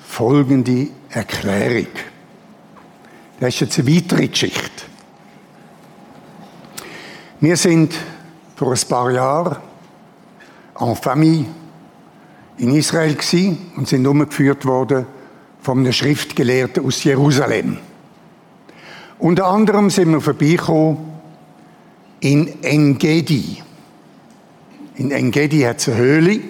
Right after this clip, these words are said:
Und der Führer fragt, „Wisst ihr noch,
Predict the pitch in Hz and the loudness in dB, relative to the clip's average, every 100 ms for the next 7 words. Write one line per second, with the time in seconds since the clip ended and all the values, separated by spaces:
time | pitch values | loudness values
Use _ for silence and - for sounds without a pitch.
0 | - - - - - - - - - - | -14 -20 -20 -20 -20 -20 -20 -20 -20 -20
1 | - - - - - - - - - - | -20 -20 -20 -20 -20 -20 -20 -20 -20 -20
2 | - - - - - - - - - - | -20 -20 -20 -20 -20 -20 -20 -20 -20 -20
3 | - - - 156 147 143 160 143 147 143 | -20 -20 -8 0 0 2 0 0 -2 -4
4 | - - - 160 185 170 - 151 151 147 | -10 -14 0 2 4 2 -2 -2 -2 -4
5 | - - - - - 156 180 202 - 185 | -10 -20 -20 -12 0 0 2 -2 0 2
6 | 180 175 156 156 | 2 0 -2 -8